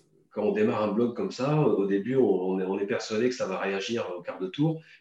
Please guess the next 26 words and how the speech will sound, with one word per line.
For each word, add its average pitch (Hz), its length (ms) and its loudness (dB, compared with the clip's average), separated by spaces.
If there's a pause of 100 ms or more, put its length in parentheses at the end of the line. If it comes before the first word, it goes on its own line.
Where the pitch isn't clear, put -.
et 98 80 -2
on 98 80 0
se - 100 -6
rend 107 120 2
compte 156 240 2
que, 107 80 0
bah, 98 240 2
il 101 80 4
y 101 40 2
a - 60 2
très 160 300 -2
peu 160 140 2
de 127 80 6
retours 120 400 2
parce 104 160 -4
que 110 80 0
les 110 80 4
gens, 120 160 0
parfois, 123 440 2
regardent 113 280 2
la 117 80 2
vidéo 113 640 4
ou 107 260 2
vont 107 200 0
lire 117 200 4
le, 101 480 0